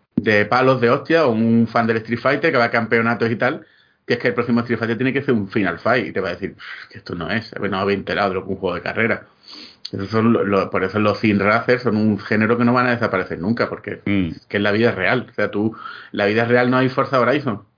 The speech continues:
Speaker 1: Salvo, sí, competiciones de estas, de que la vida real, los campeonatos y la Fórmula uno es un circuito. <laughs> Coño,
Speaker 2: Pero
Speaker 1: a ver, y a mí, y a mí personalmente me aburre como la, la ostra. O sea, yo,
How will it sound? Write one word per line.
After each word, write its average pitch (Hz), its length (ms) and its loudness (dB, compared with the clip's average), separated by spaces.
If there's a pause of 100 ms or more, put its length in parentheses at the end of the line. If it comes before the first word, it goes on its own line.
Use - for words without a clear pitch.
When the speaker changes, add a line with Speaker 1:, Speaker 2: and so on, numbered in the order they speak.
(800)
Speaker 1:
Salvo, 95 440 -4
sí, 123 80 -2
competiciones 101 600 -2
de 113 60 2
estas, 110 220 0
de 98 80 2
que 98 120 -2 (280)
la 92 100 -2
vida 98 280 0
real, 101 180 2
los 107 120 0
campeonatos 95 500 0
y 107 40 2
la 101 80 0
Fórmula 101 360 0
uno 104 140 0
es 117 80 -2
un 120 180 4
circuito. 127 800 0 (200)
<laughs> - 200 -20
Coño, 120 320 4
Speaker 2:
Pero 113 120 4
Speaker 1:
a 113 40 4
ver, 120 120 2
y 107 40 0
a 101 60 0
mí, 139 300 4 (200)
y 113 80 2
a 110 40 4
mí 117 140 4
personalmente 120 720 2 (180)
me 113 140 0
aburre 104 360 0
como 135 280 2
la, 92 380 -2 (180)
la 98 180 -6
ostra. 123 380 -4
O - 20 -20
sea, 101 220 -2
yo, 107 340 2